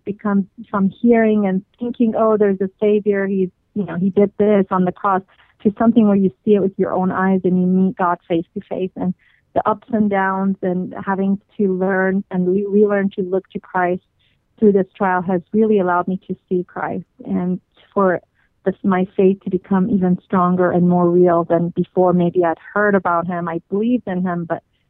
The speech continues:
it wasn't such an intimate relationship.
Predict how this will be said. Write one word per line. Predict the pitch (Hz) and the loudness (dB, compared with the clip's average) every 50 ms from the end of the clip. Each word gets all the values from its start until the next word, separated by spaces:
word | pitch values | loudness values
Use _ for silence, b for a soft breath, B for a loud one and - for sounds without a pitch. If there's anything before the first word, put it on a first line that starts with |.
| _ _ | _ _
it | - - - | -8 -4 0
wasn't | - 208 208 196 214 196 202 208 - - | 2 2 2 2 2 0 0 -2 -4 -4
such | - 185 185 - | -4 -4 -2 -2
an | 208 185 - | -4 -4 -2
intimate | 180 180 - - 185 170 - | -2 -2 -2 -2 -4 -4 -4
relationship. | - - 175 165 160 165 - - 208 196 - - - | -6 -6 -4 -4 -4 -4 -4 -6 -6 -8 -8 -10 -14